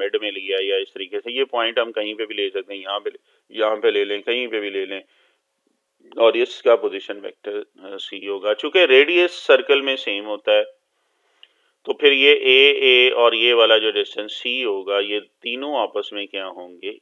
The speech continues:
इक्वल होंगे। ओके जी, अब actually प्रूव क्या करना है, अब हम उस तरफ आते हैं।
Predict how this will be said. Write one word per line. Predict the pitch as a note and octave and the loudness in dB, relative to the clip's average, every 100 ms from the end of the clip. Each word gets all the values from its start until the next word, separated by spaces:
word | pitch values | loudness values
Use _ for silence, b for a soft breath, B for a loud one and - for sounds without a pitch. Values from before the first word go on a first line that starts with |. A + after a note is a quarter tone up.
| - | -20
इक्वल | - G2+ F#2 | -12 -8 -8
होंगे। | E2+ E2+ - _ _ _ _ _ _ G#2+ | -10 -20 -20 _ _ _ _ _ _ -18
ओके | - B2+ | -6 -4
जी, | C3+ C3+ B B B - | -4 -10 B B B 0
अब | D#3 | 2
actually | F3+ F3 F#3 | 2 -2 -6
प्रूव | F#3+ D3+ D#3 E3 | -6 -4 -6 0
क्या | D#3+ B2+ | 4 6
करना | A2+ G2+ G2+ | 6 2 0
है, | A2+ | -4
अब | A2+ | -2
हम | A2 A2+ | -2 -4
उस | A2+ A2+ | -8 -2
तरफ | B2+ B2 | 2 2
आते | G#2+ G#2+ - | 0 -2 -6
हैं। | F#2+ G2+ | -8 -8